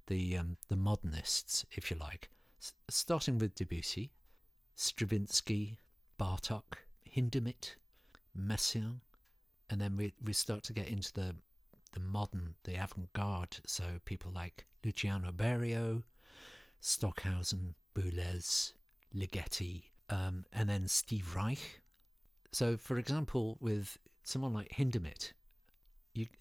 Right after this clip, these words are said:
that's what you might call neoclassical or neo-baroque. When I was at York, composers like Hindemith were really frowned upon by, by the very withered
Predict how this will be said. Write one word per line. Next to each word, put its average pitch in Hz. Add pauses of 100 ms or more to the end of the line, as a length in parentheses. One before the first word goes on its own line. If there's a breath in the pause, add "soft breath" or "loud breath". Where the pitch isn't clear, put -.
that's - (140)
what 113
you 113
might 107
call 104
neoclassical 104
or 85
neo-baroque. 95 (880)
When 139
I 151
was 123
at 120
York, 123
composers 113
like 101
Hindemith 107
were 98
really 117
frowned 101
upon 85
by, 82 (640 loud breath)
by 95
the 87
very 90 (160)
withered 113